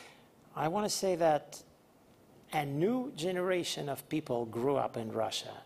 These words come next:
a generation who wants to be in peace with the entire world.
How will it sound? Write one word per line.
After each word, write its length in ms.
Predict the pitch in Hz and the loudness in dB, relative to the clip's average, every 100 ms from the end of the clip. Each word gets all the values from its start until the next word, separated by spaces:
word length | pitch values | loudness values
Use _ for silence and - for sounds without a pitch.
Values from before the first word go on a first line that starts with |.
| - | -6
a 100 | 120 | -4
generation 760 | 135 127 120 143 - 139 139 151 - - - | -2 0 2 0 0 -6 -8 -10 -16 -18 -6
who 80 | 143 | -2
wants 320 | 127 123 117 | 0 0 -2
to 120 | - | -8
be 340 | 120 123 127 - - | -6 -2 -2 -4 -6
in 140 | 131 113 - | -6 -6 -4
peace 500 | 131 127 - - - | -6 -4 -8 -8 -6
with 180 | 127 110 | -6 -4
the 120 | 113 | -4
entire 440 | 107 98 123 120 117 | -4 -4 -4 -2 -2
world. 480 | 107 110 98 - | -4 -4 -6 -10